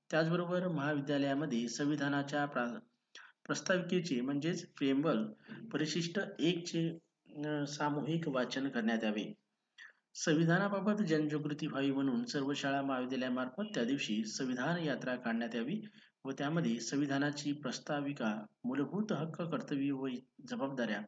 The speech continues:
इत्यादी संचिधानातील, संविधानातील महत्त्वाची कलमे ठळकरित्या दिसतील असे बॅनर्स किंवा पोस्टर वापरावेत.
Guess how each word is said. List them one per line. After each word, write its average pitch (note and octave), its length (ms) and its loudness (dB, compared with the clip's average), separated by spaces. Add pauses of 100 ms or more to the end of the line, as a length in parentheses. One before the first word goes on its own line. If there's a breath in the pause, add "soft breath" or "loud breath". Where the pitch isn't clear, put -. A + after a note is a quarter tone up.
(460)
इत्यादी G3 600 2
संचिधानातील, C#3+ 1900 -2 (580)
संविधानातील E3+ 720 2 (120)
महत्त्वाची D3+ 560 0
कलमे C3+ 380 2 (600 soft breath)
ठळकरित्या G3 560 2
दिसतील D3 340 -2
असे B2 440 0
बॅनर्स C3+ 400 0
किंवा C3+ 200 -2
पोस्टर A#2 440 -4
वापरावेत. A2 560 0